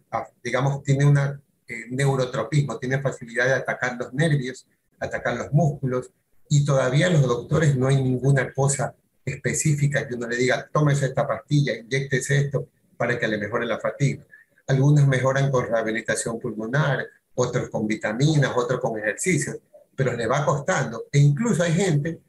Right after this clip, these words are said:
tengo pacientes jóvenes que llevan dos años con taquicardia, por ejemplo,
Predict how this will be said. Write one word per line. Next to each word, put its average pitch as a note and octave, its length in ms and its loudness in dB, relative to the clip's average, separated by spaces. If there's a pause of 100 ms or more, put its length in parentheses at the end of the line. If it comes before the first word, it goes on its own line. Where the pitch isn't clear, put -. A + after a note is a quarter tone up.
(240)
tengo C3+ 280 -2
pacientes D3 440 2
jóvenes C#3+ 520 2
que C3 80 0
llevan C#3+ 320 2
dos C#3+ 180 2
años D3 240 4
con C#3 160 2
taquicardia, G#2+ 800 -6
por A2 120 -6
ejemplo, - 440 -8